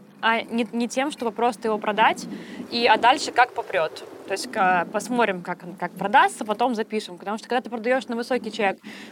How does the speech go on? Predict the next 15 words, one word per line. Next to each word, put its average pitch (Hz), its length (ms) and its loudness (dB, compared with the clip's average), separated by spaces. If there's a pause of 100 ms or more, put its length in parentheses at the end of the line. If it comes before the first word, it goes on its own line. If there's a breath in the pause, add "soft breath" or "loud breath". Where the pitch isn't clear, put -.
(120)
а, 208 200 0
это 226 440 4
очень 233 300 0
большая 233 340 2
ответственность 220 680 -4
работы 190 360 -4
с - 100 -14
людьми, 220 420 -6
и 214 380 0 (640 loud breath)
мне 226 240 2
кажется, 247 400 -2
что 214 400 2
очень 226 380 -2
много 214 440 -2
стало 190 560 -2